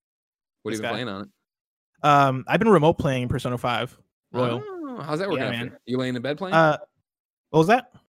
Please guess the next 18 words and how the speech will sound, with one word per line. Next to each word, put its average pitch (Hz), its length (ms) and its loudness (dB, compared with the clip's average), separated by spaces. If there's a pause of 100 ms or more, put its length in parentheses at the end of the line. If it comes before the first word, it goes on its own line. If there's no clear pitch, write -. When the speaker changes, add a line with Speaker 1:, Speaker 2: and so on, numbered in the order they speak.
(120)
Speaker 1:
You 120 100 -6
laying 123 200 -4
in 117 80 -8
bed 139 160 -6
playing? 190 300 -8 (480)
Speaker 2:
I 160 160 4
am 220 260 2
laying 185 180 6
in 135 100 -2
bed 123 200 0
playing, 120 260 -6
yeah. 151 240 2
Speaker 1:
Yeah. 190 100 0
Speaker 2:
It, 247 200 2
it's - 260 -4 (140)
hit 226 160 0
or 285 80 2
miss. 170 400 -6